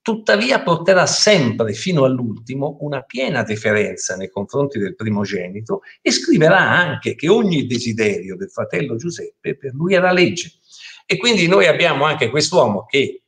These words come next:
costruisce una straordinaria carriera per sé e che poi è costretto a venire incontro ad una famiglia che è di postulanti sostanzialmente, e tutti chiedono, richiedono, pretendono,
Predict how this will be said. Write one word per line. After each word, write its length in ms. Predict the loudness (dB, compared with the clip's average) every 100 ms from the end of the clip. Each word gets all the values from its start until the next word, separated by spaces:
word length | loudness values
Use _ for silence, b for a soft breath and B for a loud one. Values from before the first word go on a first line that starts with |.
| _
costruisce 760 | -8 -6 -4 -2 -2 -2 -2
una 160 | -6 -8
straordinaria 680 | -4 -4 -2 0 -2 -2 -4
carriera 580 | -4 -2 0 0 -4 -8 _ _
per 200 | -2 0
sé 640 | -2 -2 -4 -6 -8 -12 -10
e 100 | -8
che 160 | -6
poi 220 | -2 -2
è 140 | -2 -2
costretto 800 | -2 -2 0 -2 -2 0 2 4
a 100 | 4
venire 400 | 2 2 2 2
incontro 680 | 0 0 0 0 -4 -4 -4
ad 120 | -2
una 140 | -6
famiglia 480 | -6 -4 -6 -6 -8
che 100 | -8
è 80 | -12 -14 _ _ _
di 120 | -8
postulanti 800 | -6 -8 -4 -4 -4 -8 -14 -16
sostanzialmente, 960 | -16 -12 -8 -2 0 0 0 -2 -2
e 80 | -4
tutti 320 | -6 -12 -14 -12
chiedono, 680 | -2 0 0 -2 -4 -4 -6 -6
richiedono, 760 | -8 -4 0 0 0 -2 -2 B B
pretendono, 840 | -4 -2 0 0 0 0 0 -2